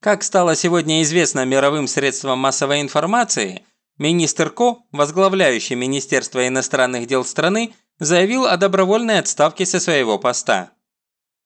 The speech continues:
Тяжелый политический кризис был спровоцирован словами корейской школьницы, подвергшей резкой критике действия своего правительства по переименованию Японского моря в Восточное.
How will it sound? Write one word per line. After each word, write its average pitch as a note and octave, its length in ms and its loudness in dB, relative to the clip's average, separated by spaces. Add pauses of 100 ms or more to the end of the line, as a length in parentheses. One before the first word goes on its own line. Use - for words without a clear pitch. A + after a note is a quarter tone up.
Тяжелый A3+ 380 2
политический F3 680 -2
кризис F3 440 -2
был A3 180 -2
спровоцирован F3+ 800 0
словами G3 440 0
корейской D3 500 -2
школьницы, A2 720 -2 (320)
подвергшей G3 600 0
резкой D#3 340 0
критике F#3 480 -4
действия F3+ 420 0
своего A#2 360 0
правительства F#3 760 -2 (200)
по A3 100 -2
переименованию G#3+ 920 2
Японского B2+ 600 0
моря C3 300 2
в B2+ 40 -10
Восточное. G2 800 -4